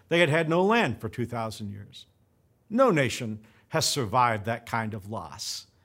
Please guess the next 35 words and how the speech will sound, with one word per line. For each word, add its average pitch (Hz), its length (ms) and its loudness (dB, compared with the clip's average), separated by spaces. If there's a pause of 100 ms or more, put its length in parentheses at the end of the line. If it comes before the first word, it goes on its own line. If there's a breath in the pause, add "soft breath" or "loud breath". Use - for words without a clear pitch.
It's 170 160 0
people 214 320 0
being 147 180 0
scattered 156 580 2
to 143 140 -2
the 135 180 -4 (280 loud breath)
four 190 220 4
winds 156 280 4
of 131 140 -2
the 127 160 2
earth, 110 380 0
not 175 260 4
having 151 500 0
a 160 80 -4
land, 127 380 0
not 139 200 0
having 139 360 0 (720 loud breath)
a 147 80 2
nation. 139 720 2 (680)
Two 233 200 2
thousand 180 500 2
years, 123 560 -2
as 160 140 -4
I 175 60 2
say, 170 240 0
no 160 180 2
nation 151 400 -2
had 117 180 -4
survived 139 380 -4
that. 117 100 -6
No 139 140 -2
wonder 160 260 2
God 127 300 0
asked 120 280 -2
Ezekiel, 113 540 -2